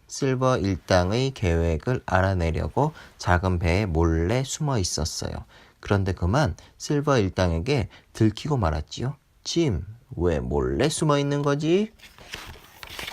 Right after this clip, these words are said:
짐은 배에서 내려 얼른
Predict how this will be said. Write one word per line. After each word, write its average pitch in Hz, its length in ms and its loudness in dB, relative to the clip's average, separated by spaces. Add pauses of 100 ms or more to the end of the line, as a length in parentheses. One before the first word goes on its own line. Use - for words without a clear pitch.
(1200)
짐은 110 300 2
배에서 92 320 4
내려 85 340 0
얼른 92 640 0